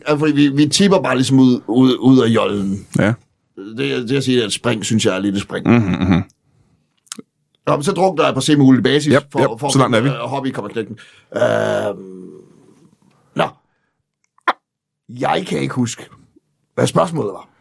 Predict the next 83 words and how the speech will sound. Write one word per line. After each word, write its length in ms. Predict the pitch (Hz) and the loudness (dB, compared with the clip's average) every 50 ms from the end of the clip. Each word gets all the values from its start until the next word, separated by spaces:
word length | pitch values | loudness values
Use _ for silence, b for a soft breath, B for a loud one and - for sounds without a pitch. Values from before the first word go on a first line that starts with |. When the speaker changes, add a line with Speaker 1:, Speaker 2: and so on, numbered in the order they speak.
| b b b | b b b
Speaker 2:
Hvad 100 | b 139 | b 0
spørgsmålet 380 | - 208 220 220 - 202 170 | 2 2 0 -2 -2 -2 -2
var? 160 | 151 143 117 120 | -2 -2 -2 -4
Se 120 | 110 - | -4 -4
engang, 200 | - 147 131 117 | -2 0 0 2
om 60 | 113 120 | 2 2
jeg 100 | 151 - | 2 0
kan 100 | 156 131 | 0 -2
huske 160 | 123 117 - | -2 0 0
det. 40 | 131 | 0
Jeg 80 | 110 | 0
prøver 120 | - 135 123 | 0 0 0
at 40 | |
gå 60 | 120 110 | 0 0
tilbage 180 | 107 113 117 | 2 2 4
en 60 | 117 | 4
gang. 240 | 110 104 101 - 123 - | 4 2 0 -2 -2 0
Hmm, 520 | 127 120 117 113 113 110 107 107 104 104 | 2 4 6 6 8 8 8 8 8 8
hvad 120 | 104 107 98 | 6 6 4
var 140 | 104 104 104 | 2 2 0
det 80 | 107 | 0
nu, 60 | 107 | 0
det 80 | 104 104 | 0 0
var? 120 | 104 110 110 - - - | 0 0 -2 -4 -4 -2
Speaker 1:
Jeg 140 | 156 160 165 | 0 0 0
er 40 | 170 | 2
meget 220 | 175 190 214 170 | 2 0 0 0
distraheret. 220 | 180 139 156 151 | -2 -4 -4 -2
Jeg 40 | 143 | -2
er 40 | 143 | 0
meget, 200 | 165 175 180 143 | 0 0 0 -2
det, 120 | 151 147 147 | -4 -4 -4
det 60 | 165 | -4
er 40 | 147 | -2
fordi, 420 | - 165 175 170 208 196 - - _ _ _ _ _ _ _ _ _ _ _ _ _ _ _ _ - 143 | -2 0 2 2 2 2 0 -4 _ _ _ _ _ _ _ _ _ _ _ _ _ _ _ _ -2 0
det 60 | 147 | 2
irriterer 480 | 147 151 151 139 - 220 220 208 175 160 | 4 2 2 2 2 2 2 2 2 0
mig, 100 | 156 139 131 135 | -2 -2 -2 0
at 60 | 147 156 | 0 2
hun 80 | 165 | 2
ikke 100 | 170 170 | 2 2
kan 120 | - 160 135 | 0 -2 0
tegne 220 | 143 147 151 156 | 0 0 0 0
i 40 | 151 | -2
små 200 | 139 143 147 135 | 0 0 0 0
bitte 260 | - 147 147 143 151 | 0 0 -2 0 2
tidskoner. 460 | 170 202 214 196 - 135 123 117 113 | 4 4 4 4 2 0 -2 -2 -2
Speaker 2:
Du 120 | - 139 131 | -2 -2 0
skal 120 | - 220 | 0 0
ikke 100 | 214 196 | -2 0
kigge 180 | - 233 220 - | 0 0 0 2
på 60 | - | 2
Speaker 1:
Ja, 40 | 508 | 2
Speaker 2:
det 60 | - - | 2 2
slik. 160 | - - - | 0 0 2
Speaker 1:
ja, 40 | 640 - - - | 2 2 0 0
ja, 60 | - - - | -2 -2 -2
ja, 640 | - - - - - - - - _ _ _ - 160 | -2 -2 -4 -6 -8 -14 -20 -20 _ _ _ -6 -4
ja. 60 | 165 | -4
Så, 60 | 156 156 160 147 139 156 | -4 -4 -4 -4 -2 0
øh, 40 | 165 | 0
at 40 | 165 | 0
hun 100 | 170 165 | 0 0
ikke 120 | 165 180 - | 0 -2 -2
kan 100 | - 208 | -2 -2
tegne 180 | - 156 170 | 0 2 2
i 40 | 185 | 2
små 160 | 180 - - 170 | 2 0 0 0
bitte 180 | - 196 190 - - | 0 -2 -2 -2 -2
tidskoner. 220 | - - - 202 | -2 0 2 2
Speaker 2:
Jamen, 80 | 127 123 | 2 2
du 60 | 147 | 2
skal 120 | - 214 | 2 2
ikke 240 | 202 202 202 - - 571 640 640 659 622 622 587 605 622 - B B B B - | 2 4 4 4 4 4 4 4 4 2 2 2 0 0 -2 B B B B -2
Speaker 1:
Men 140 | 165 165 151 | 0 2 2
hun 100 | 165 170 | 2 2
kan 60 | 175 180 | 2 0
ikke 120 | 180 - | 0 0
tegne 180 | - 165 165 202 | 0 0 2 2
i 40 | |
små 160 | 170 208 - 190 | 2 2 2 2
bitte 200 | 208 - - - | 2 0 0 0
tidskoner. 260 | 427 - - - | 0 2 0 0